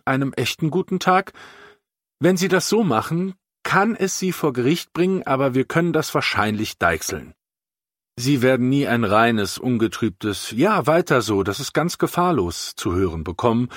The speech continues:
weil es keine wasserdichte Methode gibt, um Prozesse zu vermeiden.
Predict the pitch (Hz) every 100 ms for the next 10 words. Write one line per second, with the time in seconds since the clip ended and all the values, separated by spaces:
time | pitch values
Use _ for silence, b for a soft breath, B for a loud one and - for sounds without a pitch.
0 | B B - 143 - - 101 95 107 101
1 | - 110 98 90 - 107 - 101 92 90
2 | 101 - - 113 - 123 - 98 101 87
3 | 117 - 135 127 85 78 -